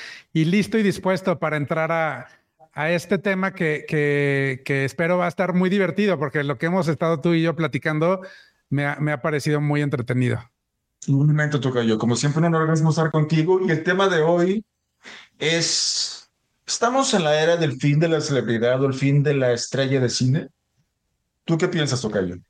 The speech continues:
Speaker 1: Sí, es, es, es este asunto de, el, ¿cómo le llamamos? La post-celebridad, ¿no? O los post-influencers, porque pareciera como que sí, como pareciera como que acabó esa época de, de oro, llamémosle así,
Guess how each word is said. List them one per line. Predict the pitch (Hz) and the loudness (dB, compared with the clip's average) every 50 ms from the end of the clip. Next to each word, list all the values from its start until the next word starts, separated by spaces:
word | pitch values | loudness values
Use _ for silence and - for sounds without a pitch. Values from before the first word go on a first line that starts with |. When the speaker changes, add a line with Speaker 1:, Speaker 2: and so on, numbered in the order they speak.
| _ _ _ | _ _ _
Speaker 1:
Sí, | 202 226 202 156 151 | 0 2 2 2 2
es, | 170 175 147 | 0 0 0
es, | - 175 180 175 - 180 | 0 0 0 -2 -2 0
es | 185 180 180 - - 214 - | -2 -2 0 0 -4 -4 -2
este | - 180 160 - - - 190 185 | -2 -2 -2 -2 -2 -2 0 0
asunto | 175 156 - 170 165 143 190 180 | 0 0 2 0 2 2 2 0
de, | 165 156 147 139 143 | 2 0 0 0 0
el, | 147 151 143 139 143 143 131 | 0 2 2 2 0 -2 -2
¿cómo | - 175 202 | -2 0 0
le | 202 185 | 2 0
llamamos? | 165 151 151 160 196 185 - | 0 0 0 0 0 0 -2
La | 156 151 - _ | -4 -4 -4 _
post-celebridad, | - 185 190 185 190 - - 214 196 175 160 139 147 151 156 160 135 | 0 0 0 0 -4 -4 -4 -2 0 0 -2 0 0 -2 -2 -2 0
¿no? | 143 156 170 | 0 0 0
O | 147 151 147 | 0 0 0
los | 147 147 139 - | 0 -2 -4 -4
post-influencers, | _ 175 175 170 - - 190 175 160 - 151 147 160 175 170 - - 135 117 - - | _ 0 0 0 0 0 0 0 2 0 0 0 0 0 -2 0 -2 -2 -2 -4 -4
porque | _ 135 123 120 - 143 131 131 127 123 117 - - - - - - - _ | _ -4 -4 -2 -2 -2 -2 0 -2 -2 -4 -8 -18 -20 -20 -18 -20 -10 _
pareciera | 170 165 170 156 - 185 185 196 202 | -4 -2 -2 -2 -2 0 0 0 0
como | 202 180 170 165 156 143 - | 0 0 0 0 -2 -2 -2
que | - 156 | -4 -4
sí, | 135 - - 196 190 170 185 - | -4 0 0 0 0 0 -2 -6
como | - 143 139 | -6 -4 -4
pareciera | 147 147 147 143 175 185 208 | -2 -2 -2 -2 0 0 0
como | 196 208 180 151 | 0 0 0 0
que | - 170 | -2 -4
acabó | 147 - - 135 143 139 143 165 170 170 | -4 -2 -2 -4 -2 0 0 0 2 2
esa | 175 170 - - 170 160 | 0 -2 -2 -2 -2 -2
época | 160 131 - 165 - - 165 147 | -2 -2 -4 -4 -2 -2 -4 -2
de, | 139 123 131 127 123 123 120 117 117 117 - - - - _ _ _ _ | -2 -2 -2 0 0 0 0 -2 -4 -8 -20 -20 -20 -20 _ _ _ _
de | - 123 143 143 147 | -2 -2 0 0 0
oro, | 165 175 175 180 170 170 165 170 190 202 202 | 2 2 2 2 2 2 2 2 2 2 2
llamémosle | 160 147 139 147 151 156 160 151 139 139 | 0 0 0 0 0 0 0 -2 -2 -4
así, | 123 - - 151 147 147 156 165 | -4 -2 0 2 2 4 2 2